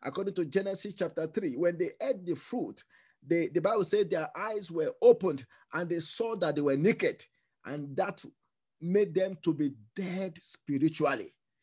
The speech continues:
And that is the reason Jesus came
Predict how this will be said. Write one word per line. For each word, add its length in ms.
And 120
that 220
is 100
the 120
reason 760
Jesus 680
came 520